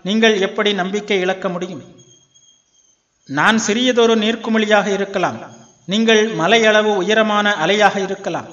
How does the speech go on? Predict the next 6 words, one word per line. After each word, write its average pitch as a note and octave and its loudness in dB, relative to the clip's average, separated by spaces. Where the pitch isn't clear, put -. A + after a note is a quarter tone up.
அதை G3 2
பொருட்படுத்த A3+ -2
வேண்டாம். F#3+ -4
எனக்கும் A3+ 2
உங்களுக்கும் A#3 0
பின்னணியாக G#3+ 2